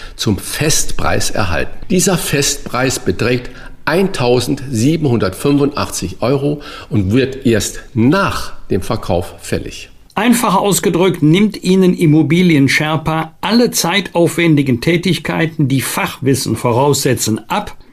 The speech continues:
Speaker 2: und führt Sie so durch den Verkaufsprozess, dass wirklich jeder seine Immobilie problemlos verkaufen kann.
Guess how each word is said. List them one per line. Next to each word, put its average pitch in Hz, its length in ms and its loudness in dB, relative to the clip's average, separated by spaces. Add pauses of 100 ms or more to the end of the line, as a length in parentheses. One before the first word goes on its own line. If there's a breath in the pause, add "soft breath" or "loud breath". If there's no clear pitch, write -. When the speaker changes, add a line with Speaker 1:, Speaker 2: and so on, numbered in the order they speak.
(140)
Speaker 2:
und 143 160 2
führt 165 320 2
Sie 127 300 2
so 151 280 4
durch 127 300 2
den 120 160 2
Verkaufsprozess, 147 1080 0
dass 131 260 -2
wirklich 131 480 2
jeder 185 800 2
seine 135 600 2
Immobilie 139 680 2
problemlos 135 1160 2
verkaufen 127 500 -4
kann. 73 160 -8